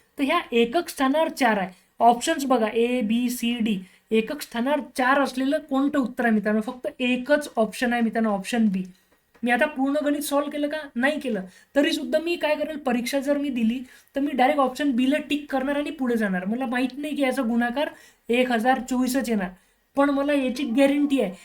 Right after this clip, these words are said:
की एकक स्थानावर चारच येणार आणि ऑप्शनमध्ये चार असलेलं एकक स्थान एकच आहे. तरी आपण सॉल्व्ह करून बघूया.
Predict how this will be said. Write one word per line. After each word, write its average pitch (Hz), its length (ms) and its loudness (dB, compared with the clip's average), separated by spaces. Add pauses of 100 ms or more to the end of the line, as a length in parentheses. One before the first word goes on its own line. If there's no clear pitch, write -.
(160)
की 269 60 2
एकक 233 300 0
स्थानावर 262 360 0
चारच 254 440 2
येणार 277 240 -2
आणि 294 100 -4
ऑप्शनमध्ये 262 560 -2
चार 254 280 0
असलेलं 262 300 -2
एकक 254 260 -2
स्थान 285 200 -4
एकच 214 340 -2
आहे. 180 120 -8 (320)
तरी 285 200 0
आपण 277 300 -2
सॉल्व्ह 285 300 -4
करून 226 220 -2
बघूया. 180 260 -4